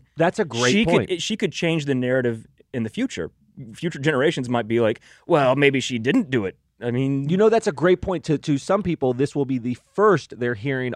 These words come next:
Speaker 1: all the sort
Speaker 2: They,
Speaker 1: of
Speaker 2: they might have
Speaker 1: details
Speaker 2: heard
Speaker 1: of the
Speaker 2: her name,
Speaker 1: case.
Speaker 2: yeah.
Speaker 1: Yeah, they might have a
Speaker 2: But
Speaker 1: vague
Speaker 2: Well,
Speaker 1: understanding.
Speaker 2: the same with, with the, the Dahmer series. A lot of people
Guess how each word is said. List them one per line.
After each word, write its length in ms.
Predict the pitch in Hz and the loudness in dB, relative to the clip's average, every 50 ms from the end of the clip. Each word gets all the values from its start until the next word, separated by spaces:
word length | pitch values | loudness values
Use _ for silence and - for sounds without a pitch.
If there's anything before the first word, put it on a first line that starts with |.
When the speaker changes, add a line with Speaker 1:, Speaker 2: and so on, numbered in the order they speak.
| - - | -2 2
Speaker 1:
all 420 | 120 131 143 147 147 151 147 147 131 | 4 6 6 6 6 6 4 4 2
the 340 | 135 131 127 127 123 - - - | 2 0 2 2 0 0 -2 -6
sort 160 | - - - | -4 2 2
Speaker 2:
They, 60 | 117 | 2
Speaker 1:
of 100 | 113 113 | 4 6
Speaker 2:
they 120 | 214 220 180 | 6 6 6
might 240 | 190 180 185 190 190 | 6 6 6 6 6
have 100 | 180 - | 6 4
Speaker 1:
details 40 | |
Speaker 2:
heard 100 | 143 - | 4 4
Speaker 1:
of 60 | 170 151 | 4 4
the 40 | 151 | 4
Speaker 2:
her 40 | 135 | 2
name, 220 | 139 139 127 127 123 | 4 2 2 2 2
Speaker 1:
case. 60 | 139 | 4
Speaker 2:
yeah. 160 | 143 120 107 104 | 4 4 4 4
Speaker 1:
Yeah, 160 | 240 240 190 | 4 4 4
they 120 | 160 190 196 | 4 2 2
might 180 | 196 185 180 | 2 2 2
have 140 | 165 160 135 | 2 2 2
a 40 | 123 | 2
Speaker 2:
But 120 | 196 139 | 2 2
Speaker 1:
vague 400 | 110 139 139 135 127 123 120 110 - - | 2 0 2 2 2 0 0 -2 -4 -2
Speaker 2:
Well, 80 | 113 | -2
Speaker 1:
understanding. 420 | 120 110 110 104 - - - 131 131 | 0 0 -2 -4 0 4 4 6 6
Speaker 2:
the 60 | - 233 | 6 4
same 200 | 156 240 226 202 | 4 2 2 2
with, 240 | 190 202 196 196 180 | 2 2 2 2 4
with 260 | 185 160 - - 156 | 2 0 -2 -2 -2
the, 80 | 151 165 | -2 0
the 160 | 147 151 156 | 0 0 0
Dahmer 320 | 147 147 175 226 226 156 | 0 0 0 -2 -4 -4
series. 360 | 120 - 123 101 101 98 101 - | -2 0 0 2 2 0 0 -2
A 60 | - | -2
lot 200 | 139 147 160 170 | 0 2 2 0
of 60 | 170 | 0
people 280 | 160 147 143 123 117 | -2 -2 -2 -2 -2